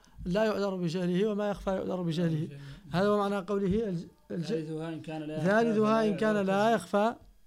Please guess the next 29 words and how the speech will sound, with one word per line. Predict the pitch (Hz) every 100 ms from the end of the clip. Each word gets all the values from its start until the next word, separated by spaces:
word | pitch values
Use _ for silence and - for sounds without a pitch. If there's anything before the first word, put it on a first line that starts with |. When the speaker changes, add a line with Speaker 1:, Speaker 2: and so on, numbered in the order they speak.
| -
Speaker 1:
آه، | 175
آه. | 175 156 -
Speaker 2:
فلا | 139 151
يعذر | 151 143
Speaker 1:
فلا | 156 160
يعذر | 202 214 202 180
كالزنا |
Speaker 2:
كالزنا | 160 165 190 185
Speaker 1:
وشرب | 175 185
Speaker 2:
وشرب. | 170
Speaker 1:
اشتلى. | 151 - 156 - - - _ 156
Speaker 2:
مم. | 139 131 135 127 - _ - - - _ - - -
آه، | 143 147
كذاك | 143 160 175 175
إسقاط | 170 165 - 160 160 175 175 - - -
لشفعة | 135 175 139 143 151
وقد | 160 151 147 170
جهل | 139 147 139 156
أم | 151 156 147 139
وجوبها | 147 151 143 147
له. | 139 131
Speaker 1:
من | 196 208
ذلك | 240 269 226
أيضًا | 254 254 226 226
الإسقاط | 233 190 - 247 233
للشفعة | 226 214 226 214 220 247
وقد | 226 220 190
جهل | 190 214 214
وجوبها، | 208 196 175 185 170 147 -